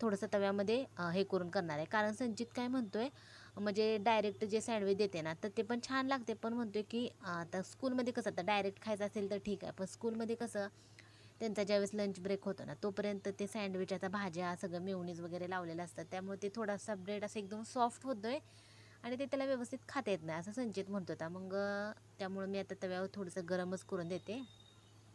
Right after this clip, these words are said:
आता बटर नाही, बटर नसल्यामुळं काय करायचं, त्यामुळे तूप लावते मी. तूप व्यवस्थित लावून घ्यायचं, त्याच्यावर, अ,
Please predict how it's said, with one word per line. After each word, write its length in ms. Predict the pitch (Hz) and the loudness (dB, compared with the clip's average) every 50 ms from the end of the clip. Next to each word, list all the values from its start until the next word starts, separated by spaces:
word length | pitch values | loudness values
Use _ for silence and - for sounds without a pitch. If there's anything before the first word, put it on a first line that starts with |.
| - - - - - - - - - - | -20 -20 -20 -20 -20 -20 -18 -16 -8 -2
आता 120 | 254 269 | 0 4
बटर 240 | 262 285 285 254 269 | 6 6 6 6 6
नाही, 240 | 254 269 247 202 190 | 4 4 2 2 2
बटर 200 | 180 214 214 247 | 0 0 0 0
नसल्यामुळं 420 | 254 262 247 - 233 226 226 226 | 0 0 0 0 0 2 2 2
काय 160 | 220 220 202 196 | 2 2 2 2
करायचं, 320 | 202 185 180 175 - 180 | 2 0 0 0 -2 -2
त्यामुळे 220 | 190 185 190 190 190 - - | -2 -2 0 -2 -4 -4 -6
तूप 160 | 208 196 - | -8 -2 2
लावते 320 | 202 196 185 165 - 156 156 | 4 4 4 4 0 -4 -6
मी. 100 | 180 202 - - | -6 -4 -2 -2
तूप 100 | 196 196 - | -2 0 0
व्यवस्थित 360 | 202 202 185 185 185 - 190 - | 0 0 0 0 -2 -4 -6 -4
लावून 280 | 190 185 185 190 202 202 | -2 0 0 0 0 -2
घ्यायचं, 260 | 202 214 202 - 226 | -2 -4 -4 -4 -6
त्याच्यावर, 540 | 233 - 196 170 - 180 180 185 185 180 185 | -6 -6 -6 -4 -2 0 2 2 2 4 4
अ, 280 | 190 190 196 196 202 | 4 2 2 2 0